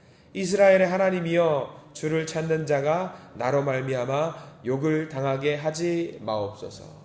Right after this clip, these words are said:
여기 뭐가 특이한 것 같아요? "하나님, 하나님, 주 만군의 여호와여."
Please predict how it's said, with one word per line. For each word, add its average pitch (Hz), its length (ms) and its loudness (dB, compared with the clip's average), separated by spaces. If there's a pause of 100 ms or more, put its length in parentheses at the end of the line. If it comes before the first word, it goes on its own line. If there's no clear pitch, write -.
(160)
여기 151 220 -4
뭐가 147 360 0
특이한 160 360 -2
것 131 80 -6
같아요? 104 320 -10 (1000)
"하나님, 147 680 -2 (420)
하나님, 120 560 -10 (640)
주 226 360 -2
만군의 151 600 0
여호와여." 123 880 -4